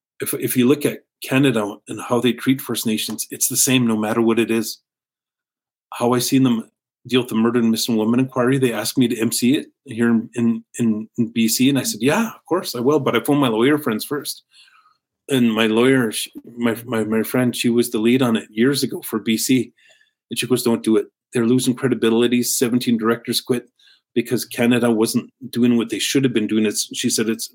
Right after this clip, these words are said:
and I agree, it was really good they listened to the victims' families' stories, but the inquiry should have been on the police,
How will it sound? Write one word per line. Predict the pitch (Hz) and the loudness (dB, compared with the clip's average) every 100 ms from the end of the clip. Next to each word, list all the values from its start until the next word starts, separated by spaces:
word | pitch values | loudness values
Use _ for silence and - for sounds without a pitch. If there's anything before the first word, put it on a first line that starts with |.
| - | -6
and | 120 | 0
I | 110 | 0
agree, | 101 139 | 2 2
it | 117 | 2
was | 104 98 | -2 0
really | 127 123 | 2 2
good | 120 127 | 2 0
they | 117 | 2
listened | 104 120 120 113 | 0 -2 -4 -4
to | |
the | 107 104 - _ _ _ _ _ _ _ | -2 -4 -6 _ _ _ _ _ _ _
victims' | 123 127 113 104 | -2 0 -2 -4
families' | - 110 151 127 101 - _ | -6 -2 0 0 -2 -8 _
stories, | - - 131 170 120 107 - _ _ _ _ _ - | -6 -2 2 2 2 -2 -10 _ _ _ _ _ -8
but | 113 | -4
the | 113 | -4
inquiry | 113 123 131 131 | -2 0 2 2
should | 131 113 | 0 -6
have | 113 | -2
been | 113 | 0
on | 110 | 0
the | 107 | -4
police, | - 113 147 - - | -2 0 0 -4 -10